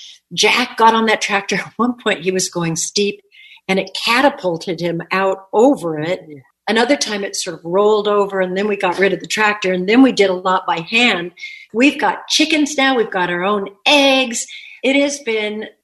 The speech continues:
Speaker 1: such a great family, just project that feels so good. And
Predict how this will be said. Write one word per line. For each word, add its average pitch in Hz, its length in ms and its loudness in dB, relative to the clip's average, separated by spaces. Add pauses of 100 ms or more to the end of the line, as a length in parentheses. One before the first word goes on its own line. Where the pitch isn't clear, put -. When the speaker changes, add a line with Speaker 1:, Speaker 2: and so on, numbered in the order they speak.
Speaker 1:
such 285 520 -2
a 247 160 0
great 220 640 -2
family, 220 1000 -2 (180)
just - 480 -8
project 269 640 -2
that 202 220 2 (500)
feels 254 440 2
so 277 500 0 (100)
good. 196 580 0 (540)
And 214 640 2